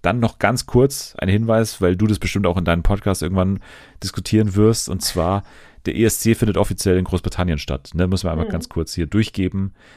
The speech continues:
Speaker 1: E V U hat, äh, das offiziell jetzt bestätigt und hat aber auch gleichzeitig bekannt gegeben, dass B B C und diese U A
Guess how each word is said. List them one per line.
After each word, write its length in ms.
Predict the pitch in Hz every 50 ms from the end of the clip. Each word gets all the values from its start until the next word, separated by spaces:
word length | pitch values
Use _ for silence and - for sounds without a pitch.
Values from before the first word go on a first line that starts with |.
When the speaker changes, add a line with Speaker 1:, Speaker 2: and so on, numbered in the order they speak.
| _ _ _ -
Speaker 1:
E 100 | 117 101
V 220 | 101 104 95 101
U 140 | 104 110 107
hat, 240 | 92 90 - - -
äh, 160 | 90 87 87
das 220 | - 90 85 - -
offiziell 400 | 92 90 98 - - 92 87 82
jetzt 320 | 82 85 82 - - -
bestätigt 840 | - - - - - 87 90 104 - - - 98 92 - - - - - - - - -
und 180 | - - 92 -
hat 100 | 92 -
aber 140 | 98 92 87
auch 120 | 87 -
gleichzeitig 500 | - 90 87 90 - - 87 85 87 -
bekannt 320 | - 80 - 92 87 87 95
gegeben, 300 | 90 85 - 87 82 82
dass 160 | 82 82 -
B 180 | - - 104
B 100 | 90 95
C 380 | 87 - - 101 110 117 123 -
und 260 | - - 98 90 -
diese 260 | - 92 85 92 87 80 - -
U 180 | 104 98 - -
A 260 | - 87 95 101 98